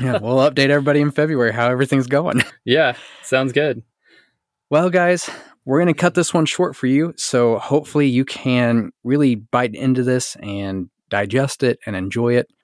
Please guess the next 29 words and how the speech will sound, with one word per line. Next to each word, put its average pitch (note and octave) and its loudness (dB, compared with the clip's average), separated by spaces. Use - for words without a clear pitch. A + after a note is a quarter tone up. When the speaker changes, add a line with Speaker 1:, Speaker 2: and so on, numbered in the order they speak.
Speaker 1:
We're A2+ 0
gonna D#3+ 2
throw C3+ 2
a - 2
lot G2 2
of B2 0
information B2 0
into G2+ 0
the G2 -2
show G#2 -2
notes. A#2 0
So G2+ -2
even D#3 0
if E3+ 0
you C#3+ 2
don't B2+ 2
normally A2+ 0
check - -4
out B2 0
the A2+ -4
show B2 0
notes, A#2+ 0
we're A#2 0
gonna D3+ 0
add A2+ -2
a F#2+ -2
lot F#2+ 0
of F#2 -2
links A#2 0